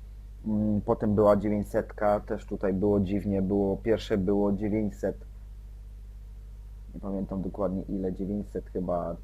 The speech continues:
trzy, a potem było osiemset dziewięćdziesiąt dziewięć. Nie wiem, co to za kwestia, dlaczego to tak dziwnie było. Kolejny silniczek, który był, posiadał ten samochodzik, był to jeden jeden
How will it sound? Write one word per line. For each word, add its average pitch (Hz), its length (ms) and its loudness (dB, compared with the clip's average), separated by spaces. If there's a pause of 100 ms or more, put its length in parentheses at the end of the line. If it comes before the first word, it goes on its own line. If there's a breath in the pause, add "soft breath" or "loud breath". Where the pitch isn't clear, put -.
(100)
trzy, - 460 2
a 123 100 0
potem 131 360 -2
było 110 360 4
osiemset 113 420 -4
dziewięćdziesiąt 98 540 -2
dziewięć. 101 540 0 (880)
Nie 95 120 -2
wiem, 90 120 -4
co 87 120 -8
to 90 120 -10
za 87 100 -2
kwestia, 95 360 -4
dlaczego 92 320 -4
to 92 60 -10
tak 98 160 -4
dziwnie 95 260 -2
było. 90 360 0 (920 loud breath)
Kolejny 107 320 4
silniczek, 107 600 0
który 104 300 4
był, 101 300 6
posiadał 101 380 4
ten 98 140 0
samochodzik, 101 500 0
był 95 240 2
to 90 180 -2
jeden 95 480 2
jeden 95 680 2